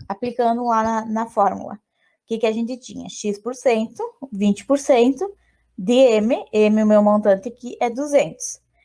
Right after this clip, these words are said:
Isso nada mais é do que duzentos dividido por cem. Já escrevendo esses vinte por cento de outra forma, duzentos dividido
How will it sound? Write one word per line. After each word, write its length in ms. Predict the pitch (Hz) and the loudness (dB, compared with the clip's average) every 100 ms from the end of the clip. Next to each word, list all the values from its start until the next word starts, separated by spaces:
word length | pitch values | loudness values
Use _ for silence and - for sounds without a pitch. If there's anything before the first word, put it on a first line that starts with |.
| _ _ _ | _ _ _
Isso 260 | 233 240 262 | -4 -4 0
nada 420 | 262 233 226 247 | 2 2 2 2
mais 280 | 247 240 240 | 4 2 4
é 120 | 220 | 2
do 120 | 214 | 2
que 120 | - 220 | -6 -6
duzentos 680 | 262 247 254 233 254 320 320 | -4 0 2 2 -2 -10 -10
dividido 480 | 294 277 226 214 | -6 -6 -4 -8
por 160 | 214 302 | -6 -6
cem. 320 | - 208 185 | 0 0 2
Já 100 | 202 | -2
escrevendo 580 | 202 - 247 233 196 202 | -4 -2 -2 2 0 0
esses 220 | 226 226 | -4 -8
vinte 240 | 214 202 - | -10 -12 -8
por 140 | 233 | -10
cento 320 | 233 185 196 | -6 -6 -6
de 100 | - | -8
outra 240 | 185 196 233 | -6 -4 -2
forma, 400 | - 208 208 269 | 2 2 2 -2
duzentos 440 | 269 240 190 185 | -6 -4 -4 -4
dividido 500 | 214 220 214 214 202 | -10 -10 -8 -10 -10